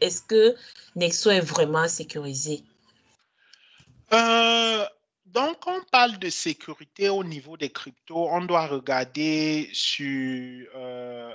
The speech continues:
Speaker 2: on doit regarder deux aspects, quoi. Donc, quand il y a la sécurité au niveau de,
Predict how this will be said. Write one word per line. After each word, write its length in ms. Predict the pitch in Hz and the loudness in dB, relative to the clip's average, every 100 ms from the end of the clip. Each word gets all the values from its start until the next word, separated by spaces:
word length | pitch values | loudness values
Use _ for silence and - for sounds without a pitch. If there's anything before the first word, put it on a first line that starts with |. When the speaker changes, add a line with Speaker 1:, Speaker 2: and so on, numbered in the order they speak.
| - | -2
Speaker 2:
on 80 | 165 | 0
doit 220 | 180 175 | 4 4
regarder 400 | 143 131 117 135 | 4 2 0 -2
deux 160 | 131 139 | 0 2
aspects, 500 | 120 - - 123 - | 2 0 -2 -6 -8
quoi. 160 | 107 - _ _ 135 | -16 -18 _ _ -4
Donc, 560 | 147 156 160 160 156 - - _ 139 _ _ | 2 6 6 6 2 0 -10 _ -20 _ _
quand 480 | - 175 175 170 165 - _ 180 190 _ _ | 2 4 6 6 2 -6 _ -20 -20 _ _
il 80 | 190 | -2
y 40 | 202 | 2
a 80 | |
la 120 | 196 165 | 4 2
sécurité 580 | - 147 - 135 - | 0 -6 -12 -14 -2
au 100 | 175 | 0
niveau 460 | 175 160 139 139 165 | 0 -2 -6 -4 -4
de, 600 | 143 139 135 131 127 | -2 -2 0 0 0